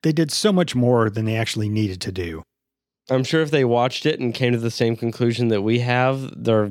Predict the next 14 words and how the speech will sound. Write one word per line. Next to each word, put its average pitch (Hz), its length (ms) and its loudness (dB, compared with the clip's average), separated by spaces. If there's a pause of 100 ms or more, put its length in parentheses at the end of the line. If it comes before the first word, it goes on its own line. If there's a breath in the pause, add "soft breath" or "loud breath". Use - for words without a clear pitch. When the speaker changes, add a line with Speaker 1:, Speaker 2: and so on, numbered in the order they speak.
Speaker 2:
fucking - 580 -8
so 110 340 0
mad 104 420 0
that 107 120 -2
they 107 140 4
wasted 104 480 0
weeks 110 720 0
extra 110 540 0 (120)
of 117 160 -4
their 113 160 2
life 110 480 0 (400)
working 117 320 0
on 110 200 2
it. - 200 -2